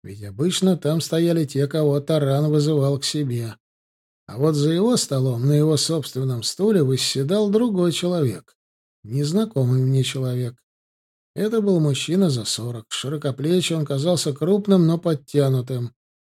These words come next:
У мужчины было вытянутое лицо с мужественной челюстью и глубокими морщинами у рта.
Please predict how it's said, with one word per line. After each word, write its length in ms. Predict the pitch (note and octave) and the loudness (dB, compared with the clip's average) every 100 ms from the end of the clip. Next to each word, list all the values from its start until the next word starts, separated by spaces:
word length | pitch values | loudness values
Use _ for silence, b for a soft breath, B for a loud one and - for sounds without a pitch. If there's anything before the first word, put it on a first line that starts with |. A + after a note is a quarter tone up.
| _ _ | _ _
У 40 | A2 | -4
мужчины 560 | C3+ C3 - D#3 D3+ | -2 -2 0 2 2
было 200 | C#3+ C#3+ | 4 4
вытянутое 600 | C#3+ D3 C#3+ C3+ C3 B2+ | 4 2 0 0 0 -2
лицо 460 | A#2+ A2+ - E3 G3 | -4 -6 -2 0 0
с 100 | - | 0
мужественной 640 | F3 F3+ D#3+ - E3 E3+ | 2 2 0 -2 -2 0
челюстью 760 | D#3 - E3 E3 D3 - D3+ D#3 | -2 0 0 0 -2 -4 -2 0
и 140 | G#3 | -2
глубокими 640 | F#3+ F#3 D3+ D3 D3+ E3 D#3+ | 0 0 2 2 2 -4 -2
морщинами 640 | D3+ C3+ - C3+ D3 D3 | -2 -2 -4 -4 -2 0
у 100 | D3 | 0
рта. 440 | C#3 B2+ A#2 A2+ | -2 -6 -8 -8